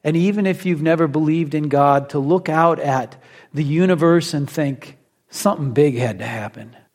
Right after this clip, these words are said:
There must be a God." It's okay to believe for that reason. Another reason that people come to faith is the Father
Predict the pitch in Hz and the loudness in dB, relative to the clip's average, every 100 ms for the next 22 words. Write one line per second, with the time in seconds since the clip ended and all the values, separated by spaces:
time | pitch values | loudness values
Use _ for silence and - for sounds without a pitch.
0 | _ - 151 143 135 - 147 135 117 120 | _ -2 0 2 0 -2 0 0 0 -2
1 | 110 104 123 135 127 156 147 - 180 131 | -4 -8 -10 -10 0 2 2 0 -2 -2
2 | 104 - _ _ _ - 127 135 135 131 | -4 -12 _ _ _ -6 0 2 4 2
3 | 117 104 - _ _ _ - 131 127 117 | 0 -4 -14 _ _ _ -2 2 2 -2
4 | 131 123 110 110 - _ _ _ - 165 | -4 -4 -8 -16 -20 _ _ _ -4 0
5 | 180 180 196 175 185 175 - 196 185 185 | 2 2 2 0 0 -2 -2 -4 -4 -2
6 | 190 185 180 185 208 190 160 - 151 - | -4 -4 -2 0 0 -2 -6 -4 -8 -2
7 | 156 185 185 196 185 | 2 4 4 0 -2